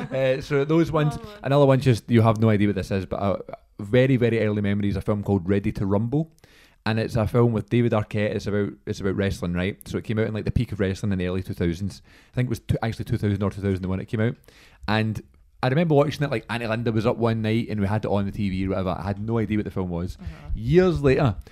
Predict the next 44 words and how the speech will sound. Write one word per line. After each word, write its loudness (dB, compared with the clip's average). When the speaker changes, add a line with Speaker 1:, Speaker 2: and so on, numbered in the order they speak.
Speaker 1:
I'd, 0
like, 0
search 0
on 0
Google 4
for 0
this 0
film. 2
I -4
had 0
no 0
idea 2
what 0
it -8
was -10
called. 8
I -2
didn't -4
know -4
who 2
was 0
in 2
it. -2
Speaker 3:
Uh-huh. -16
Speaker 1:
And -2
then 0
just, 2
I 0
stumbled 0
across 2
it -4
one -2
day 2
and -6
it 0
was, -2
like, -2
a 0
total, -4
like, 0
come 0
to 0
Jesus 0
meeting -4